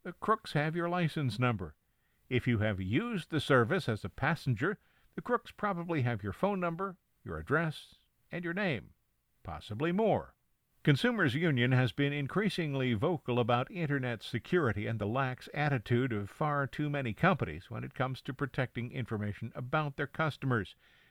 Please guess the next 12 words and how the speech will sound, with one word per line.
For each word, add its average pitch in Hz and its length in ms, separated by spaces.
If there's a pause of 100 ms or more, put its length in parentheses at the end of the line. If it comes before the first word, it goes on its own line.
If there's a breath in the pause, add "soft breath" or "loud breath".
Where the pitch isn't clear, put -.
(120 soft breath)
Tim 190 320
Marvin, 143 580
a - 60
campaign 131 500
manager 117 480
for 104 140
the 98 80
nonprofit 113 640
publisher, 120 500 (340 soft breath)
says 160 360
Uber 165 420
is 156 340